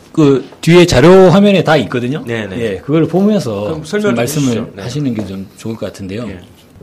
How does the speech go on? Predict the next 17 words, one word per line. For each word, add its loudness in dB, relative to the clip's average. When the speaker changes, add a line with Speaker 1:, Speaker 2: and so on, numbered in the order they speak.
Speaker 1:
그 -2
레이더 4
항적 4
과정에서 0
살펴보면 -6
이때가 2
그 4
맨 2
처음에 4
이제 2
그 2
소방방재청 2
헬기가 2
도착하던 -4
시간이라고 -8
나와요. -8
그 -8